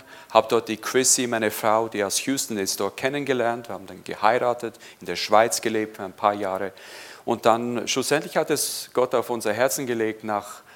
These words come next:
in die Staaten zu ziehen, um in einer Gemeinde zu helfen. Also da war, da waren keine Garantien oder ein Salär,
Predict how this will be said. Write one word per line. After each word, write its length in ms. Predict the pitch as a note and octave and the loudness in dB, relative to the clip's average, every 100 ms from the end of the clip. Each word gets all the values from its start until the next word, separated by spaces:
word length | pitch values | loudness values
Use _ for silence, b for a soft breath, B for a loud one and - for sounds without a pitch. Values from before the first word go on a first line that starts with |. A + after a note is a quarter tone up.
| B B B B B - | B B B B B -8
in 120 | A#2 | -6
die 120 | G#2 | -4
Staaten 440 | - A2 C#3+ D#3 - | -2 0 0 -4 -8
zu 140 | G2 | -4
ziehen, 320 | - G2 G2 | -4 -4 -4
um 160 | F#2+ G2 | -6 -6
in 120 | G2 | -6
einer 240 | F#2+ F#2 | -6 -8
Gemeinde 600 | E2+ F2 F2+ F#2+ A2 A2 | -10 -10 -4 -4 -4 -4
zu 220 | G#2 G2+ F2 | -4 -4 -4
helfen. 460 | A2 C3 - F#2 | -4 -4 -6 -8
Also 220 | E2+ F2+ | -10 -10
da 280 | F2+ F#2 F2+ | -4 -2 0
war, 260 | F2+ F2 F2 B B - | 0 -2 -4 B B -10
da 80 | F#2 | -8
waren 100 | - | 0
keine 300 | A2 A#2 A#2 | 2 2 0
Garantien 880 | G2+ G2 F#2 - B2 B2+ B2 A2+ | 0 -2 -4 -6 0 0 0 -2
oder 220 | F#2 F2+ E2+ | -4 -4 -6
ein 140 | F2 | -6
Salär, 680 | - G2 F#2 G#2 A2 A#2 | -2 0 2 2 4 2